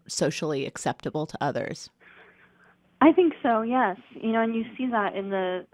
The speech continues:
Speaker 2: double bind. You know, it's, it's even, it, women of color are put in even narrower constraints than white women. You know, and the slightest bit of the, you know, the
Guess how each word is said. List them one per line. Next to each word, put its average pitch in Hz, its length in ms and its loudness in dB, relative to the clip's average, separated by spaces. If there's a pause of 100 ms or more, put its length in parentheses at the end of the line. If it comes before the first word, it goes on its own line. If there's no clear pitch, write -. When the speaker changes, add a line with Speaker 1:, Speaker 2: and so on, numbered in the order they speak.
(180)
Speaker 2:
double 190 260 4
bind. 185 540 2 (160)
You 185 100 -4
know, 180 80 -4
it's, 170 80 -12 (180)
it's 175 240 -2
even, 185 420 -2 (1080)
it, 202 140 0 (1040)
women 233 280 8
of 214 140 4
color 208 280 8
are 180 120 6
put - 340 4
in 185 220 -2
even 180 340 -2
narrower 175 760 0 (540)
constraints 185 680 0 (280)
than 175 480 2 (140)
white 180 220 4
women. 170 520 -2
You 185 80 -4
know, 175 160 2
and 175 160 -2 (200)
the 180 100 2 (140)
slightest 180 420 4 (200)
bit 170 220 0 (340)
of 170 320 4 (3250)
the, 196 300 -2
you 190 160 -2
know, 185 120 2
the 202 140 -4